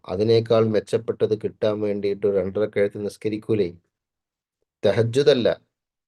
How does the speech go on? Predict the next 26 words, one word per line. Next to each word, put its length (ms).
സുബ്ഹിന്റെ 600
മുമ്പുള്ള, 400
സുബ്ഹിന്റെ 480
റവാത്തിബ് 480
സുന്നത്ത് 380
കേട്ടോ, 280
വാങ്ക് 320
കൊടുത്തതിന്റെ 420
ശേഷമുള്ള 500
സുന്നത്ത്, 420
അതിന് 220
മുമ്പുള്ള 460
തഹജ്ജുദിനെ 500
കുറിച്ചല്ലേ 480
ഈ 40
പറയുന്നത്. 420
അപ്പൊ 140
സുബ്ഹി 440
എപ്പോഴാണോ 540
നിസ്കരിക്കാൻ 640
പോണത് 260
അതിന്റെ 340
മുമ്പ് 300
നിസ്കരിക്കുന്ന 520
രണ്ട് 200
റക്അത്ത്, 440